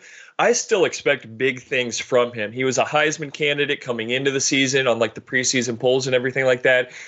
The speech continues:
He's still a super dynamic back. We know what he's capable of. He averaged, I don't know, seven yards per carry or something last year, had all the touchdowns. I just, I think we can look at it and fairly say now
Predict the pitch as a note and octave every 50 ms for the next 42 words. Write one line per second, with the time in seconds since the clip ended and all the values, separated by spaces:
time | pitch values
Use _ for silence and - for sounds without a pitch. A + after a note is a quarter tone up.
0 | - - - - - D3+ - - - E3+ F3 F3 D3 - - - - D#3 D3+ -
1 | D#3 C#3 C3+ C3 C3 C3 C3 C3 C3 C3 C3 B2 - - - B2 B2 C3 C3 B2+
2 | - - C3+ C3 B2+ C#3 D3 D#3+ D#3 D3+ C#3 D3 C3+ - - - C#3 C#3 C#3 -
3 | B2 A#2 C3+ C3 C3 C3+ C3+ C3+ C3 C3 B2 B2 B2+ B2+ B2+ C3 B2+ A#2+ - -
4 | - - _ _ _ _ _ _ _ _ _ _ _ - - C3 C3+ C3 A#2 A2
5 | A#2 A#2 - - C#3+ B2+ A#2+ B2+ B2+ B2 A#2+ A#2+ A#2+ A#2 - A#2+ - - B2 A#2+
6 | A#2 A#2 A#2 - B2+ A#2+ A2 A2+ G#2+ A2+ A2+ A#2 A#2+ A#2 - - B2+ B2 A#2+ A#2
7 | A2+ - - - - - - - - - C3 B2+ C3 C3 A#2+ A#2+ A#2+ - C3+ B2
8 | A#2+ - - C#3 B2+ B2 B2 B2 A#2+ A#2 - - _ - - - _ - _ _
9 | - E3 F3+ F#3+ G#3 G3 - - - _ _ _ _ _ _ _ _ _ _ _
10 | _ _ _ - C#3 C3+ - G3 G3+ G3 - G3 F3+ D#3+ F3+ D3 C3+ C#3 C#3+ C#3+
11 | - D#3+ C#3+ C#3+ C#3+ C#3 - - C3 B2+ A#2+ - - D3+ C3+ C3+ C#3+ C#3 C#3 C#3
12 | C3 - - C#3+ C3 C3 B2 A#2+ A2+ A2+ A#2+ C3+ D#3+ F#3 F3+